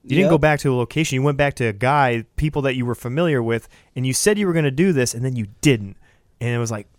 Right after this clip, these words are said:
Speaker 2: The, the
Speaker 1: "Ugh."
Speaker 2: most articulate, entertaining speaker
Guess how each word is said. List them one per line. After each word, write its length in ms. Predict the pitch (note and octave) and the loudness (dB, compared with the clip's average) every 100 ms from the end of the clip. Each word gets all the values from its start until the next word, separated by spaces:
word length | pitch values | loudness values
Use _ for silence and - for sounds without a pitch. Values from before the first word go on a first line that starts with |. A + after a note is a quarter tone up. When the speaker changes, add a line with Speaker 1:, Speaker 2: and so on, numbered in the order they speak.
| _ - | _ -14
Speaker 2:
The, 100 | - | -6
the 60 | - | -2
Speaker 1:
"Ugh." 480 | - D#3 C#3+ B2+ C#3+ | 0 0 0 0 2
Speaker 2:
most 340 | D#3 F3 - | 2 0 -2
articulate, 920 | D3 C#3+ - E3 - F3 F3 F#3 - _ _ _ - | -4 -4 -2 -4 -2 -4 -2 -4 -6 _ _ _ -6
entertaining 600 | C#3+ D3+ - D3+ E3 E3 | -2 -2 -2 -2 -2 -6
speaker 640 | - C3+ B2 C3+ B2+ B2 | -6 -6 -4 -6 -8 -10